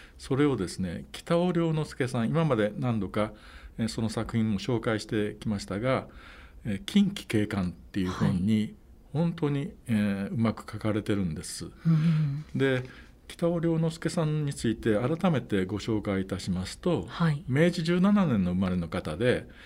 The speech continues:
Speaker 1: 大阪毎日新聞の初代の写真部長をされてるんですね。
Speaker 2: うん。
Speaker 1: で、サンデー毎日とか、芝居とキネマの編集長なんかも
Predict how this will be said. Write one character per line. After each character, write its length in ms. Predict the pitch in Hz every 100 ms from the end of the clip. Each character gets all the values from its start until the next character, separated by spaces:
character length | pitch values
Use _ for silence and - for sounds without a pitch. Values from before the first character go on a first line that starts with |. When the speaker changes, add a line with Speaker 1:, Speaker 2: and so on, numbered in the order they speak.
| - - -
Speaker 1:
大 120 | 147 185
阪 240 | 208 202
毎 200 | 190 190
日 140 | 185 -
新 240 | 185 156
聞 120 | 104
の 240 | 92 92 90
初 180 | - 196
代 240 | 185 120
の 240 | 151 170 -
写 200 | - 165
真 200 | 254 254
部 120 | 240
長 140 | 175
を 20 | 110
さ 160 | 107
れ 60 | 98
て 100 | 95
る 100 | 90
ん 80 | 80
で 60 |
す 120 | -
ね。 180 | 110 101 - 147
Speaker 2:
う 40 |
ん。 580 | 160 202 220 185 127 131 -
Speaker 1:
で、 140 | 135
サ 180 | 127 180
ン 140 | 196
デ 140 | 196 190
ー 40 |
毎 220 | 185 160
日 160 | 107 -
と 100 | 117
か、 300 | 156 117 98 -
芝 380 | - - 135 135
居 100 | 127
と 220 | 123 123 120 - -
キ 100 | -
ネ 120 | 117
マ 120 | 95
の 80 | 85
編 240 | 90 113 104
集 240 | - 90
長 260 | - 80 95
な 200 | 107 98
ん 100 | 90
か 220 | - -
も 320 | 180 123 95